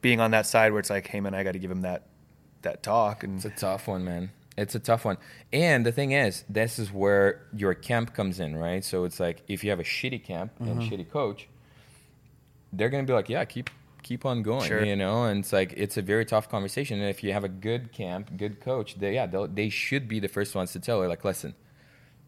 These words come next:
Speaker 2: I don't think, I don't think I, I wanna, if, if you want to fight, I'm not gonna be a part of this."
Speaker 1: Yeah.
Speaker 2: You
Speaker 3: Mm-hmm.
Speaker 2: know?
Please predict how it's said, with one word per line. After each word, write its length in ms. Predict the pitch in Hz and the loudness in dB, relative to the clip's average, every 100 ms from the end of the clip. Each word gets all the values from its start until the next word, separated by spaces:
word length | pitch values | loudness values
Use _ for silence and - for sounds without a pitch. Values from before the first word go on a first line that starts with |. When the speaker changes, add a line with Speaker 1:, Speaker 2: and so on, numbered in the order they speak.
| _ _ _ - | _ _ _ -2
Speaker 2:
I 120 | 98 | 0
don't 220 | 101 98 | 2 0
think, 400 | 101 92 90 - - | 0 -2 -2 -10 -10
I 120 | - 92 | -2 -2
don't 180 | 90 | -2
think 220 | 87 85 87 | -4 -4 -2
I, 200 | 85 - | -4 -4
I 140 | 87 87 | -4 -4
wanna, 360 | 87 90 82 - - | -2 -4 -6 -10 -10
if, 180 | 98 - | -8 -6
if 320 | 113 110 107 | -4 -2 -2
you 140 | 110 110 | -2 -2
want 340 | 104 104 143 | -2 -2 -2
to 100 | - | -4
fight, 480 | 160 139 135 160 - _ | -4 -4 -4 -6 -12 _
I'm 160 | - 101 | -4 -2
not 180 | 92 87 | -2 -4
gonna 120 | 90 | -6
be 100 | 85 | -6
a 40 | |
part 240 | - 65 64 | -8 -8 -8
of 100 | - | -10
this." 300 | - - - - | -16 -18 -12 0
Speaker 1:
Yeah. 240 | 107 104 | 2 2
Speaker 2:
You 140 | 107 | 2
Speaker 3:
Mm-hmm. 60 | 101 | 2
Speaker 2:
know? 180 | 92 | 2